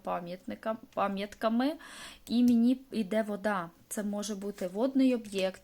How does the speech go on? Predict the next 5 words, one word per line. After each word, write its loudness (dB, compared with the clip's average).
це -8
може -2
бути -4
водна 2
місцевість, 2